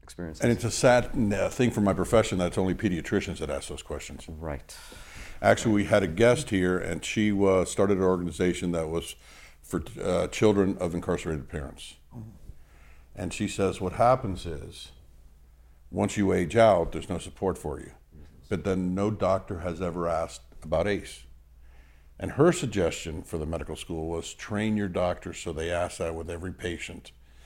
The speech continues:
Speaker 2: that goes through," which is so vitally important. And particularly even in my subspecialty, which was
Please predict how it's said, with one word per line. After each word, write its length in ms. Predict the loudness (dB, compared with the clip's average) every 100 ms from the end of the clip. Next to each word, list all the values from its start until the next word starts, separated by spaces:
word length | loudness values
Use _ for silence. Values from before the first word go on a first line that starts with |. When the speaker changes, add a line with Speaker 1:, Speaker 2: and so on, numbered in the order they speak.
| -20 -10
Speaker 2:
that 120 | -6
goes 200 | -4 -4
through," 220 | -2 -4
which 160 | -4 -8
is 80 | -2
so 180 | 2 6
vitally 340 | 6 4 -2
important. 420 | -6 -6 -6 -8 -18 -20 -20 -20 -6
And 140 | -4
particularly 520 | 0 2 4 4 4 2
even 240 | 2 4
in 100 | 4
my 200 | 4 4
subspecialty, 680 | 2 -2 -2 -6 -6 -6 -6
which 160 | -6 -4
was 240 | -6 -6